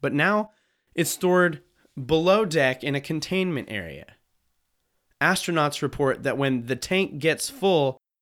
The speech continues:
you glove up and you squash it down. A, a lesson, by the way, that I would love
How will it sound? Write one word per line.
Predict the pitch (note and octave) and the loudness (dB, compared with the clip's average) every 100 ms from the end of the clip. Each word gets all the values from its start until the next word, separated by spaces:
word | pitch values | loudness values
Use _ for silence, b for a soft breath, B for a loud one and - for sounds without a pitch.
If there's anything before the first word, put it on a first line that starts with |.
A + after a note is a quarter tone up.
| _ | _
you | - E3+ | -2 -2
glove | D#3 D3 F#3 E3+ | 0 4 4 4
up | G#3 F3 - - | 2 2 -2 -6
and | C#3+ | -2
you | E3 | 0
squash | E3 - E3 F3 E3 | -2 -2 2 2 2
it | D3 | 0
down. | C#3 F3 B2 D2 _ _ _ _ _ _ _ _ _ _ _ _ - | 2 2 2 -4 _ _ _ _ _ _ _ _ _ _ _ _ 2
A, | D#3+ C#3+ - _ _ - | 4 4 -2 _ _ 6
a | D#3+ | 8
lesson, | D3+ F3+ F#3+ E3 | 8 8 4 2
by | C#3+ D3+ | 4 4
the | D3 | 4
way, | C#3 C#3+ | 4 4
that | C#3 C3 | 4 4
I | C3+ | 4
would | C#3+ C#3+ | 4 4
love | C#3 C#3+ B2+ | 6 6 4